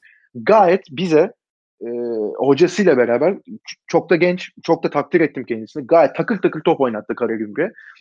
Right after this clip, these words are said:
Bize bi-, yani sistem nedir? Oyun planı nedir? Doğrusu da var, yanlışı da var. Yani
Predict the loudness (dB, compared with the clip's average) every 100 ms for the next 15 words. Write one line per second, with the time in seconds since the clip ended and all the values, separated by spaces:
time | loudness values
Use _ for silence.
0 | _ _ -10 0 4 6 4 2 _ _
1 | -20 -20 _ -10 -10 -8 -12 -8 -4 -2
2 | 2 2 2 2 0 -4 _ _ _ _
3 | _ 2 2 2 -2 -6 -4 -4 -4 -6
4 | -10 _ _ _ _ _ -8 0 2 2
5 | -2 0 2 2 0 -4 -8 -8 -6 -6
6 | -8 -18